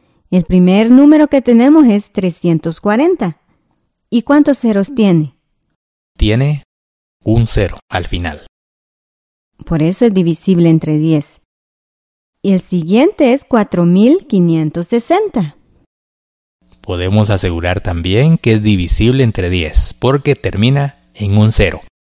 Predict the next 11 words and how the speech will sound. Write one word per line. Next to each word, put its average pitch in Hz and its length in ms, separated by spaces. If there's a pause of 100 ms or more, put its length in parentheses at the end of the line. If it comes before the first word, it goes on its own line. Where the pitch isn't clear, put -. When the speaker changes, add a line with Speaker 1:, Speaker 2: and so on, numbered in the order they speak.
(240)
Speaker 2:
Y 113 100
así 165 440 (380)
con 104 140
los 92 120
siguientes 104 460
números 127 400
que 107 60
están 95 260
en 92 80
la 85 100
fila. - 500